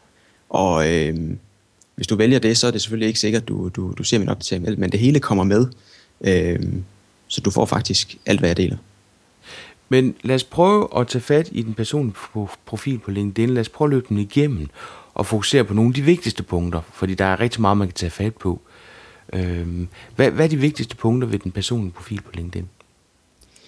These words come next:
Speaker 1: Jamen, der er selvfølgelig, øhm, hvis man kigger øverst på sin, øh, på sin profil, så har man jo et, øh, sit, sit, øh, sit billede, øh, som er et, er et rigtig godt sted at, øh, at starte. Øhm, det gælder sådan set, øh, som så mange andre steder på, på, øh,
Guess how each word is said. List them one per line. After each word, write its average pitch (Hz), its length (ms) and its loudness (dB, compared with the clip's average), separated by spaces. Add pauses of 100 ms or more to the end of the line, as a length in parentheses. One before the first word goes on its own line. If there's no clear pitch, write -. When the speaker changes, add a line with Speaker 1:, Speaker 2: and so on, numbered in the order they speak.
(320)
Speaker 1:
Jamen, 90 160 -6
der 120 60 -2
er 135 40 0
selvfølgelig, 151 520 4
øhm, 107 560 4 (520)
hvis - 120 -12
man 113 100 0
kigger 151 260 4
øverst 139 220 2
på 117 80 -4
sin, 107 280 -2
øh, 98 220 0
på 104 100 -4
sin 104 140 0
profil, 113 300 2
så 123 100 0
har 135 140 2
man 101 180 2
jo 101 160 2
et, 98 220 0
øh, 92 340 0
sit, - 320 -2
sit, - 280 -4
øh, 95 200 0
sit 92 180 -2
billede, 123 300 4 (680)
øh, 92 640 4
som 110 160 2
er 101 100 2
et, 92 160 -4
er 104 80 2
et 104 100 -2
rigtig 120 240 -2
godt 127 160 2
sted 127 300 2 (100)
at, 92 460 0
øh, 82 120 -2
at - 60 -4
starte. 113 380 0 (560)
Øhm, 92 720 0
det 117 120 -2
gælder 117 220 2
sådan 104 140 -2
set, 104 320 0
øh, 85 400 0
som 95 140 0
så 92 100 -2
mange 95 160 2
andre 101 120 2
steder 104 240 2
på, 90 420 -4
på, 90 340 -2
øh, - 420 0